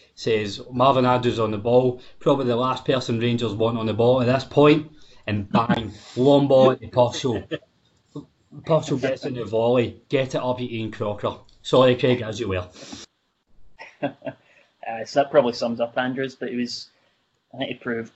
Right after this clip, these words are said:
Speaker 2: everyone wrong, and he's still a, a cult hero nowadays. Uh, Kyrgiakos as well, he obviously came in and done a really good job. So that was after Boom Song left, so there was a big gap to fill, and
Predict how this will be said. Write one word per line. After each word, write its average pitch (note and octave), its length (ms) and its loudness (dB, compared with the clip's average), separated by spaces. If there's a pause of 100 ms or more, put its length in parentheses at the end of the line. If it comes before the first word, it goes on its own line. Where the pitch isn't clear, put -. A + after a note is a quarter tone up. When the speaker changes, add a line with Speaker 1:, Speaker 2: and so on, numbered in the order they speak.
(100)
Speaker 2:
everyone B2 380 -2
wrong, B2+ 280 0
and B2 80 2
he's A#2+ 120 -2
still A#2+ 240 -2
a, A#2 180 -2 (140)
a - 60 -14
cult - 260 -4
hero A#2+ 240 -2
nowadays. B2 560 0 (600)
Uh, A2 300 -2 (140)
Kyrgiakos B2 600 0
as A2+ 100 -10
well, B2 200 0
he C3 160 -4
obviously C3+ 360 -4
came C3+ 140 -6
in B2+ 100 0
and B2+ 80 0
done C3 140 0
a B2+ 40 -4
really B2+ 220 -2
good B2+ 180 -6
job. C3 240 0 (500)
So C3 100 0
that A#2 60 4
was A#2 100 -2
after A#2 280 -2
Boom A#2+ 260 -2
Song C#3 300 2
left, C3+ 240 -2
so C3 80 -10
there B2 80 -6
was A#2+ 100 -6
a - 60 -6
big B2 100 -8
gap A#2 300 -6
to B2 60 -16
fill, A#2+ 320 0
and A#2+ 240 0